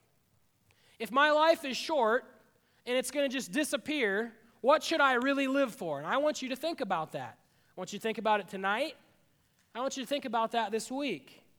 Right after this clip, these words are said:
Is God a part of your future plans? Have you turned to Him? Have you asked Him what He wants of your life?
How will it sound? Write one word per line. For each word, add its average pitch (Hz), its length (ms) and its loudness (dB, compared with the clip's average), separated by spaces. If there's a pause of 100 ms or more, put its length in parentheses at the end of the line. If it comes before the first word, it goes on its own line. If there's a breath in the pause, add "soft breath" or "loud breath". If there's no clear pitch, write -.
(1600)
Is 330 280 0
God 208 500 2 (1200)
a 202 80 -8
part 269 320 6
of 220 80 0
your 214 100 -2
future 220 320 -6
plans? 160 600 -8 (2000 soft breath)
Have 240 200 2
you 285 160 2
turned 302 380 0
to 247 80 2
Him? 226 340 0
Have 180 180 -6
you 285 160 -2
asked 254 400 0
Him 262 140 -2
what 233 160 0
He 226 100 -4
wants 220 440 -2
of 196 120 -6
your 185 140 -4
life? 190 580 -2